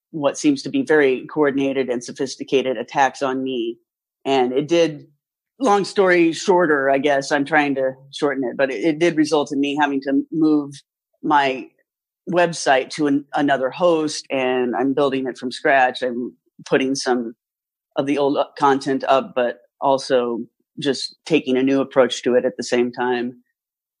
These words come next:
and trying to be a lot more careful about not only the way I run my business, the way I investigate things, and, and then what I choose to say about it in public, and also who I associate with.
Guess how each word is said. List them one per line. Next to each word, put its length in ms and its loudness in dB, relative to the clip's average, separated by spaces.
and 280 0
trying 300 2
to 60 -2
be 140 0
a 80 4
lot 220 2
more 160 0
careful 440 0
about 320 2
not 160 2
only 200 -2
the 80 -2
way 160 4
I 60 4
run 220 2
my 120 2
business, 720 -4
the 100 0
way 140 4
I 320 2
investigate 760 0
things, 600 -2
and, 500 -4
and 140 0
then 100 2
what 140 2
I 80 4
choose 320 0
to 80 -10
say 220 2
about 320 2
it 160 0
in 100 -4
public, 400 -2
and 300 0
also 560 0
who 160 -2
I 120 2
associate 720 0
with. 180 -2